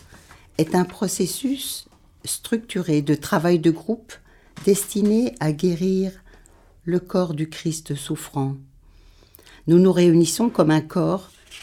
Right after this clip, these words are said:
et unissons nos souffrances à la passion du Christ et cheminons au travers du mystère pascal de nos vies.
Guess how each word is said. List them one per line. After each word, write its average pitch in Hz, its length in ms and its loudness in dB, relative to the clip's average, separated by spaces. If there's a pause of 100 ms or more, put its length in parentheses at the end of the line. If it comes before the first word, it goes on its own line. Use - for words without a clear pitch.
(180)
et 160 80 4
unissons 175 580 4
nos 202 160 4
souffrances 180 800 -2 (400)
à 147 100 0
la 147 100 -2
passion 151 440 -2
du 151 160 -6
Christ - 540 -8 (920)
et 160 80 0
cheminons 190 800 2
au 160 100 2
travers 185 460 -4
du 165 120 -2
mystère 160 380 -4
pascal 127 640 -8 (160)
de 135 160 -4
nos 135 160 0
vies. 131 320 -10